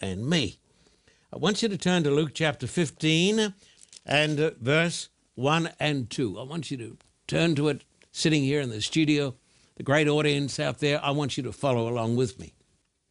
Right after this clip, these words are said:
Then all the tax collectors and the sinners drew near, uh, near to him to hear him.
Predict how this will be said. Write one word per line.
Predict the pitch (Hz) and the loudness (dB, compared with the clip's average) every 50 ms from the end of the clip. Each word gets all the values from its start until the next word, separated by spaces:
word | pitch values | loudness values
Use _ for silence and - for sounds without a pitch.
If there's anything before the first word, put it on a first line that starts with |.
| _ _ _ _ _ _ _ _ _ _ _ _ _ _ _ _ | _ _ _ _ _ _ _ _ _ _ _ _ _ _ _ _
Then | _ 120 127 160 | _ 0 2 2
all | 208 247 240 | 2 2 2
the | 240 214 | 0 -2
tax | - 185 208 214 - - - | 0 0 0 0 0 -4 -4
collectors | - 190 196 202 202 - _ _ 185 196 196 190 185 180 147 135 | -2 0 2 2 0 0 _ _ 2 2 4 2 2 0 0 -2
and | 165 165 160 | -2 0 0
the | 165 151 | 0 0
sinners | 120 - - 190 165 135 120 113 104 - | -2 0 0 0 2 2 0 -2 -6 -6
drew | - 147 135 123 | -4 -2 -2 0
near, | 131 139 139 131 123 113 - _ _ _ _ _ _ _ _ _ _ _ _ _ _ _ _ - - | 0 2 2 0 0 -2 -6 _ _ _ _ _ _ _ _ _ _ _ _ _ _ _ _ -20 -18
uh, | - - - - - - | -14 -12 -12 -12 -12 -6
near | - 185 214 226 220 | 0 2 2 4 4
to | 214 190 | 4 2
him | 196 226 208 147 107 85 78 _ _ _ _ _ _ _ _ _ - | 2 2 2 0 -2 -6 -12 _ _ _ _ _ _ _ _ _ -2
to | 151 | 0
hear | 165 180 202 226 208 175 | 2 4 4 4 2 0
him. | 131 113 92 76 | -2 -4 -8 -12